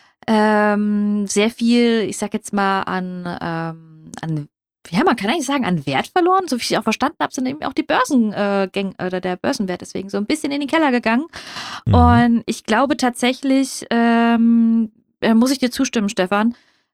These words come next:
Speaker 1: Ähm, ich hoffe, also ich erhoff-, erhoffe mir sehr auch eine Umstrukturierung,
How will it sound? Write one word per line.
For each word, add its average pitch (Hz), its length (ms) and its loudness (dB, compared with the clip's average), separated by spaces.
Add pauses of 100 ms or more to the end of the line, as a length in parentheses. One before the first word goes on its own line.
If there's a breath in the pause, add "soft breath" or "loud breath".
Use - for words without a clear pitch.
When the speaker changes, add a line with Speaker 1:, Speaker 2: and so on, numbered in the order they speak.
(100)
Speaker 1:
Ähm, 196 540 2
ich 202 140 -2
hoffe, 226 280 -2
also 190 160 2
ich 240 100 0
erhoff-, 233 240 0
erhoffe 214 260 0
mir 185 160 2
sehr 180 380 0
auch 170 140 0
eine 170 200 0
Umstrukturierung, 233 960 2